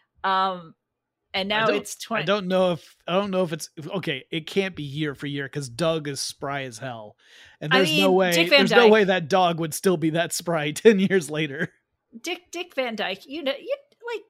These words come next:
Speaker 1: eh. Anyhow, uh, he was seventy-eight in Up, according to I M D B, so he could be eighty-eight.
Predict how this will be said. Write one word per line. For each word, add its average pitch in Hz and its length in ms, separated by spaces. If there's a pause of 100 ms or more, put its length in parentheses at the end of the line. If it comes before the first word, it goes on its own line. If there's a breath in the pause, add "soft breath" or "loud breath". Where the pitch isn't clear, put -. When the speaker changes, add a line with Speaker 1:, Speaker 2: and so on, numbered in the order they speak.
(100)
Speaker 1:
eh. - 800
Anyhow, 226 480 (440 soft breath)
uh, 240 420
he 311 180
was 359 160
seventy-eight 330 680 (560)
in 220 220
Up, 180 280 (120)
according 220 580
to - 160
I 214 140
M 202 200
D 196 180
B, 202 260
so 233 260
he 247 140
could 240 220
be 285 180
eighty-eight. 196 520